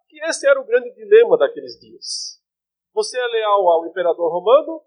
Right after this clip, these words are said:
ou você é leal a Cristo? Você é leal ao mundo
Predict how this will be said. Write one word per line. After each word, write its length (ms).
ou 200
você 280
é 100
leal 440
a 100
Cristo? 500
Você 280
é 80
leal 580
ao 320
mundo 680